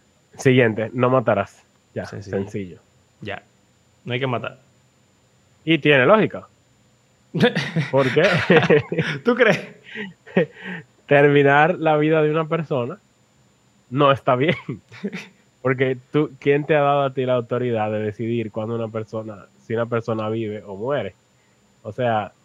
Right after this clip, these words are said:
Speaker 1: idealmente, nadie debería morir.
Speaker 2: Ahora, una pregunta.
Speaker 1: O sea, la muerte es una consecuencia del pecado. O sea,
Speaker 2: Ah.
Speaker 1: de,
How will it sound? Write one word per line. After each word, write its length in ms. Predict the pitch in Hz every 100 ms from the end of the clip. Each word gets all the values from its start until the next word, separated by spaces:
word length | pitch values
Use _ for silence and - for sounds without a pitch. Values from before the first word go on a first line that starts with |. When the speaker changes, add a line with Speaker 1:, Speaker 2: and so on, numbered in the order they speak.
| -
Speaker 1:
idealmente, 760 | 131 123 139 143 113 107 117 - _ _ -
nadie 300 | 113 131 120
debería 320 | 107 104 107
morir. 300 | 98 95 95 _ _ _ _ -
Speaker 2:
Ahora, 260 | 160 156
una 160 | 143 180
pregunta. 320 | 123 104 104
Speaker 1:
O 20 |
sea, 140 | 127 120 120
la 40 | 120
muerte 300 | 120 131 135
es 40 |
una 100 | 127
consecuencia 540 | 127 123 117 113 110
del 120 | 110 101
pecado. 460 | 98 127 135 95 _ _ _ _ -
O 60 | 117
sea, 380 | 127 110 98 90 -
Speaker 2:
Ah. 60 | - - - - _ _ _ _
Speaker 1:
de, 160 | 127